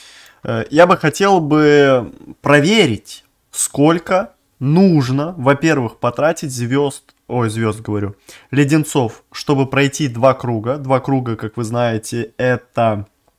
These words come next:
необходимое количество для получения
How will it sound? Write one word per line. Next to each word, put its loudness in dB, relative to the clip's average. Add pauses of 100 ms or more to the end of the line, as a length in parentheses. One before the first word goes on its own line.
(600)
необходимое 2
количество -4
для 2
получения -2